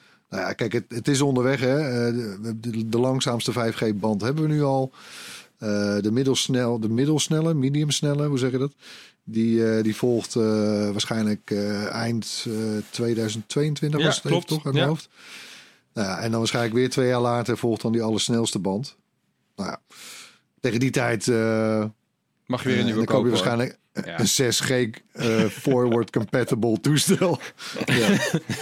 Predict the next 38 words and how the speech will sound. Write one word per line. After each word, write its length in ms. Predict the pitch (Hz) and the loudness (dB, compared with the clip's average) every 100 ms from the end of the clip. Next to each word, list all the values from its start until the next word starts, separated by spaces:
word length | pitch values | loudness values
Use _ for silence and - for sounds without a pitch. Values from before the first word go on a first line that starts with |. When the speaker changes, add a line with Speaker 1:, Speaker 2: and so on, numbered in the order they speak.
| - | -2
Speaker 2:
Ja, 260 | 135 156 175 | 0 2 2
da-, 100 | 147 | 2
daar 140 | 143 | 2
gaat 240 | 170 160 | 2 2
Europa 340 | 170 165 175 175 | 2 2 2 2
weer 180 | 165 170 | 2 2
een, 220 | 170 160 | 2 2
eh, 160 | 156 | 2
hoe 80 | 156 | 2
noem 80 | 147 147 | 2 2
je 60 | |
dat? 140 | 196 - | 0 -2
Die 120 | 151 | -4
proberen 340 | 139 143 147 139 | -2 0 0 2
weer 120 | 135 | 0
een 80 | 135 | 0
keer 180 | 139 | -2
voorsprong, 520 | - 139 123 123 113 107 | 0 -2 0 0 0 0
eh, 80 | |
te 160 | 104 - | -2 0
nemen, 300 | 110 104 113 | 0 0 0
hè, 60 | 139 | 0
daarin 300 | 120 107 101 | 0 0 0
in, 200 | 104 107 | 0 0
eh, 120 | 104 | -2
zes 240 | 131 120 | -2 -2
G. 260 | - 90 92 | -2 -4 -4
Dat 120 | 117 | -4
is 80 | - | -4
de 80 | 110 | -4
volgende 360 | 120 110 120 | -4 -2 -2
hoop 280 | 110 107 107 | 0 -2 -2
dat 140 | 110 | -6
ze 100 | - | -6
daar 160 | 110 101 | -4 -4
dan 100 | 101 | -4
weer, 240 | 98 95 | -4 -4
eh, 80 | 92 | -6